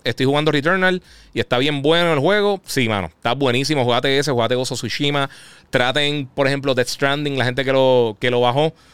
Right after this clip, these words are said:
Yo sé que mucha gente no le dio el break. Eh, mira, fui con extra y ya bajé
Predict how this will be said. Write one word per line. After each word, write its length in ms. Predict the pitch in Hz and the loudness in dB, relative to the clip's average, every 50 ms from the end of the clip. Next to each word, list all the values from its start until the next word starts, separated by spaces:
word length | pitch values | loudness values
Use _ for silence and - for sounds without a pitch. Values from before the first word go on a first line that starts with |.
| _ _ - - | _ _ -14 -8
Yo 100 | - 110 | -4 -4
sé 80 | - | -2
que 80 | 139 139 | -2 -2
mucha 160 | 139 131 147 | -2 0 -2
gente 140 | 139 135 135 | -2 -2 -2
no 80 | 135 131 | 0 0
le 80 | 123 | 0
dio 80 | 123 123 | 0 0
el 60 | 117 | 0
break. 360 | 113 131 147 165 156 - - - _ _ _ | 0 0 0 0 -2 -4 -8 -18 _ _ _
Eh, 460 | 113 110 110 110 107 107 104 104 104 | -2 -2 0 2 2 2 2 0 0
mira, 240 | 101 117 123 117 107 113 | 0 0 0 0 0 -2
fui 160 | 104 - 123 117 | -4 -4 -2 0
con 160 | 123 127 135 | 0 0 0
extra 460 | 139 151 - - - 160 156 151 147 | -2 -4 -6 -4 -2 0 0 0 -2
y 360 | 135 120 113 110 110 107 101 98 | -2 -4 -4 -4 -4 -4 -4 -2
ya 120 | 110 107 | -2 0
bajé 320 | 117 120 139 139 143 147 | 0 0 0 0 0 0